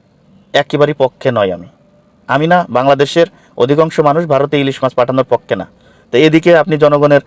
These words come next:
দিক চিন্তা না করে আপনি ইলিশ মাছ পাঠাচ্ছেন কেন? এই কথার জবাব দিতে পারবেন? দর্শক, এই ভিডিওটি একটু বেশি বেশি করে শেয়ার করবেন। দেশের স্বার্থে কথা বলছি, জনগণের স্বার্থে কথা বলছি। জনগণ যার কাছেই যাক, আপনাদের কাছে অনুরোধ থাকবে, আপনারা সবাই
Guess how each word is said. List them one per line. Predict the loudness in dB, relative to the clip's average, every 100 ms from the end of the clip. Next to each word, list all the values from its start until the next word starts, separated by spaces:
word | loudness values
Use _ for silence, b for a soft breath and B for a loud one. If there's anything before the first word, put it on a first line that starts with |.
| b b -6
দিক | -4
চিন্তা | -4 0 0
না | 2
করে | 2
আপনি | 2 0 -6 b b -4
ইলিশ | -4 -2
মাছ | -4 -2
পাঠাচ্ছেন | -4 -4 -8
কেন? | -10 -12 -16 _ _ _ _ _ b b b -4
এই | -2
কথার | 0 0
জবাব | 0 0 0
দিতে | -2 -2
পারবেন? | -2 -2 -8 -14 b b _
দর্শক, | -2 0
এই | 0
ভিডিওটি | 2 0 0 -2
একটু | -4
বেশি | -2 -2
বেশি | -4 -4
করে | -4 -2
শেয়ার | -4 -6
করবেন। | -10 -4
দেশের | -2 -2
স্বার্থে | -2 -2 0
কথা | 0 0
বলছি, | 0 0 -4 -8 b -2
জনগণের | 2 2 2
স্বার্থে | 0 -2 -2
কথা | -2 -2
বলছি। | -8 -10 -16 b b -4
জনগণ | 0 2 2 0 -4 b b -4
যার | -2 0
কাছেই | 0 0
যাক, | 2 0 -2 _ _ _ _ -6
আপনাদের | -2 0 0
কাছে | 0 2
অনুরোধ | 2 0
থাকবে, | -2 -2 0
আপনারা | 0 2 0
সবাই | 0 0 0